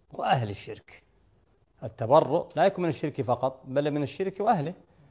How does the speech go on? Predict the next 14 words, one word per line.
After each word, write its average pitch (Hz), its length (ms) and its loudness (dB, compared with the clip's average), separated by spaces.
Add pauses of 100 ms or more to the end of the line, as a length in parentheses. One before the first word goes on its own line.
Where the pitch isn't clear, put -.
(340)
كما 233 220 -2
في 156 100 -2
قوله 147 220 2
تبارك 123 360 0
وتعالى: 127 320 -4
"قد 143 200 -2
كانت 143 360 -2
لكم 139 260 -6
أسوة 127 380 -6
حسنة 139 320 -6
في 131 140 -4
إبراهيم 127 380 -2
والذين 135 500 -2
معه". 98 280 -2